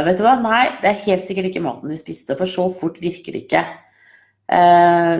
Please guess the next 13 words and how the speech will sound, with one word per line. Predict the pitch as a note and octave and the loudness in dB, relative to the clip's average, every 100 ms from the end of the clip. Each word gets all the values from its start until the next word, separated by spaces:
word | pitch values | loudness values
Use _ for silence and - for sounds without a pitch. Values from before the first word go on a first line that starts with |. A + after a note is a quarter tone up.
| E3 | -2
sånn | F#3+ F3+ | -2 -2
at | F3 - G3 | -2 -2 0
jeg | F#3 F3+ | 0 0
tenker | G#3 E3+ D3 | -4 -4 -4
at, | D3+ D3+ | -6 -2
eh, | E3+ E3+ E3 E3+ | 0 0 0 -2
dette | F3+ | -2
er | F3+ F#3 | -2 -2
helt | - | -2
tilfeldig, | E3 E3 F3 C#3+ B2 C3 F3+ G3+ - _ _ - | -8 -8 -8 -6 -6 -2 -2 -2 -8 _ _ -4
at | F#3 F#3 | -4 -2
du, | F3 D#3+ E3 E3+ E3+ E3+ | -6 0 2 2 2 2
eh, | E3 E3 E3 D#3+ | 4 4 2 -2